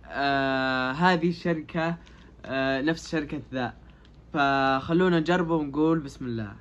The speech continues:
خلونا نشمه.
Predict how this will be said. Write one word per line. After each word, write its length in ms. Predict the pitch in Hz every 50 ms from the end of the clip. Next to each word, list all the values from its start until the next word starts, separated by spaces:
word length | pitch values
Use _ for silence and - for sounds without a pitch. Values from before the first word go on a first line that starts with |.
| - - - - - - - - - - - - - - - - - - - - - - - - - - - - - - - - - - - - - - - - - - - - - - - - - - - - - - - - - - - - - - - - - - - - - - - - - - - - - - - - - - - - -
خلونا 500 | 127 127 135 135 131 127 123 123 120 120
نشمه. 560 | 120 120 120 117 - 131 127 123 127 139 151